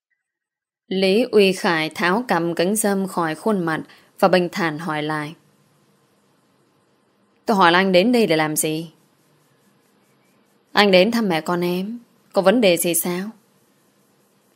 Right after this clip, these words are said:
"Khuya rồi đấy, anh đi về đi. Tôi không tiếp khách." "Giữa chúng ta vì sao lại có khoảng cách như vậy?" "Vốn dĩ là nên có khoảng cách như vậy.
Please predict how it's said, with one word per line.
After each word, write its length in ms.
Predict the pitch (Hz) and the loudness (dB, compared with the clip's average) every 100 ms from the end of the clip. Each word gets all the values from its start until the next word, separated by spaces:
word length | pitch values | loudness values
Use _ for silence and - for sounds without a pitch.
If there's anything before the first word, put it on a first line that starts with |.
| _ _ _ _ _ _ _ | _ _ _ _ _ _ _
"Khuya 340 | - 202 190 | -2 2 2
rồi 220 | 185 151 | 2 -4
đấy, 300 | 170 185 226 277 - | -6 -8 -12 -12 -4
anh 160 | 202 | -2
đi 120 | 180 | 0
về 180 | 160 160 | 0 -2
đi. 300 | 160 175 185 - _ _ - | -2 -6 -10 -18 _ _ 0
Tôi 120 | 196 | 0
không 200 | 196 185 | 2 0
tiếp 160 | 214 226 | 0 -2
khách." 220 | 220 240 269 277 _ _ _ _ _ _ _ _ _ _ _ _ _ _ _ _ _ _ | -4 -6 -8 -12 _ _ _ _ _ _ _ _ _ _ _ _ _ _ _ _ _ _
"Giữa 260 | 180 190 190 | -4 2 2
chúng 200 | 190 190 | 2 -2
ta 440 | 185 185 170 170 170 170 | -2 -2 0 0 -2 -2
vì 120 | 175 180 | -2 0
sao 180 | 214 | -2
lại 100 | 202 | -2
có 100 | 160 | -4
khoảng 280 | 214 190 156 | -4 -4 -4
cách 160 | 180 269 | -4 -2
như 180 | 262 180 | -2 -4
vậy?" 280 | 147 170 - _ _ _ _ _ _ _ _ _ _ _ _ _ _ _ _ _ _ | -6 -10 -16 _ _ _ _ _ _ _ _ _ _ _ _ _ _ _ _ _ _
"Vốn 320 | 165 190 208 | -2 2 2
dĩ 180 | 208 233 | 2 2
là 140 | 220 | 2
nên 220 | 185 196 190 | 0 0 -2
có 120 | 220 | -4
khoảng 340 | 220 165 143 | -4 -6 -6
cách 140 | 190 247 | -6 -4
như 180 | 220 | -4
vậy. 360 | 175 147 151 | -6 -8 -12